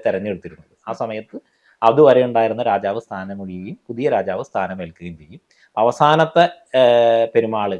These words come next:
ചേരമാൻ പെരുമാള് സുന്ദരമൂർത്തി നായനാരുടെ ഒപ്പം ചേരമാൻ പെരുമാൾ നായനാരായിട്ട് കൈലാസാരോഹണം ചെയ്തു കഴിഞ്ഞ് കഴിഞ്ഞപ്പോ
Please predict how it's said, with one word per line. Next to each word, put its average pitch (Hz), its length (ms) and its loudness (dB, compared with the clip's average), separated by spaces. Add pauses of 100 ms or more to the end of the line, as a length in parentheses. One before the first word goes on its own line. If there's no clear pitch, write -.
ചേരമാൻ 113 400 -4
പെരുമാള് 104 400 -4 (420)
സുന്ദരമൂർത്തി 143 580 0
നായനാരുടെ 113 540 0
ഒപ്പം - 220 -6 (200)
ചേരമാൻ 117 360 -2
പെരുമാൾ 123 320 -2
നായനാരായിട്ട് 101 680 -4
കൈലാസാരോഹണം 98 800 -4
ചെയ്തു 92 200 -8
കഴിഞ്ഞ് 87 220 -8
കഴിഞ്ഞപ്പോ 82 320 -16